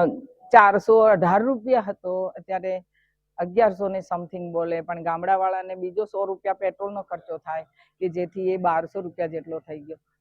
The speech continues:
આવા નાના નાના મુદ્દા છે. પ્રાઇમરી જરૂરિયાત એ નળ સે જળ વાળો છે,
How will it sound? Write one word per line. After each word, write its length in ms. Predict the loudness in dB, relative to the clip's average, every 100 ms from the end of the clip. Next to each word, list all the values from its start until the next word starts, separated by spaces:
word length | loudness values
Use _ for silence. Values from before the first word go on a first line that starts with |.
| -2
આવા 240 | 0 0
નાના 300 | -2 -4 -4
નાના 340 | -6 -8 -8 -8
મુદ્દા 380 | -8 2 2
છે. 160 | 4 2
પ્રાઇમરી 600 | 6 6 6 6 2 2
જરૂરિયાત 580 | 4 4 2 2 4 8
એ 220 | 8 8 0 -20 _ 0
નળ 240 | 4 6
સે 220 | 8 8
જળ 320 | 8 8 6 4 0 6
વાળો 400 | 8 10 6 4
છે, 360 | 0 0 -2